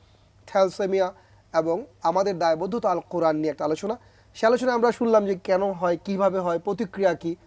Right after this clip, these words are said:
চিকিৎসা পদ্ধতি কী, তাও আমরা জানলাম। আমরা একটু আল কোরআনের কাছে যেতে চাই। ডক্টর রেজা, আপনার কাছে জানতে চাই যে এই যে একটা দুরারোগ্য ব্যাধি, যেটা মানুষের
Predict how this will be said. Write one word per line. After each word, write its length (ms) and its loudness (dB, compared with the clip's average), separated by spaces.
চিকিৎসা 380 -4
পদ্ধতি 400 -4
কী, 80 -4
তাও 180 0
আমরা 140 0
জানলাম। 340 -8
আমরা 180 -4
একটু 120 -4
আল 140 2
কোরআনের 340 0
কাছে 160 -8
যেতে 160 -10
চাই। 120 -6
ডক্টর 220 -4
রেজা, 160 0
আপনার 160 -6
কাছে 120 -8
জানতে 240 -6
চাই 160 -2
যে 140 -6
এই 120 -2
যে 60 2
একটা 320 0
দুরারোগ্য 540 -2
ব্যাধি, 420 -2
যেটা 200 -6
মানুষের 280 -6